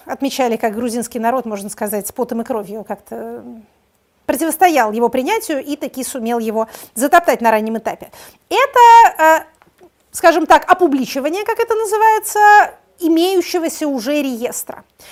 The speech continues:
Но, тем не менее, какой-то такой шаг в этом направлении. С этими иноагентами это какое-то просто поветрие, хуже ковида. Все страны, и демократические, и недемократические, ну не все, но хорошо, многие,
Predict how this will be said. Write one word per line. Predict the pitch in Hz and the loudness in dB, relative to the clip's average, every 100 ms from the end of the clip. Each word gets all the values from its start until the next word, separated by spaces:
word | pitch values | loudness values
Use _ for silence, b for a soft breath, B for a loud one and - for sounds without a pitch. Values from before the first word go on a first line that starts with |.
| B | B
Но, | 269 403 622 659 | -4 0 2 2
тем | 523 480 | 2 2
не | 415 | 2
менее, | 359 508 494 440 | 2 2 2 2
какой-то | 320 392 381 | 2 0 0
такой | 311 349 311 | -2 -2 -2
шаг | 294 285 | -2 -2
в | |
этом | 262 254 | -4 -6
направлении. | 240 - 226 226 190 - B B B | -6 -2 -2 -4 -12 -20 B B B
С | - 453 | -4 -2
этими | 466 403 | 0 0
иноагентами | 349 349 330 539 466 262 247 | 0 0 0 -4 -2 -4 -2
это | - 440 | -2 0
какое-то | 330 277 339 | 0 -2 -4
просто | - 339 - | -4 -4 -4
поветрие, | 262 320 339 226 208 | 0 0 0 -2 -8
хуже | - - 415 302 | -12 -2 -2 -2
ковида. | - 262 320 359 330 202 - _ _ B B B | -6 -2 0 0 -4 -6 -10 _ _ B B B
Все | - - 403 494 | -14 -4 -2 -2
страны, | - 330 370 277 240 | 2 6 6 4 -2
и | 294 370 381 | -2 -2 0
демократические, | 349 349 339 370 302 - 262 254 | 0 2 2 2 -4 -6 -8 -6
и | 311 | -2
недемократические, | 453 403 311 277 269 214 - 233 | 0 0 0 -2 -4 -10 -6 -4
ну | |
не | 370 403 | -2 -2
все, | 427 | -4
но | 330 | -4
хорошо, | 302 302 220 | -4 -4 -6
многие, | 202 233 330 180 | -4 0 -2 -4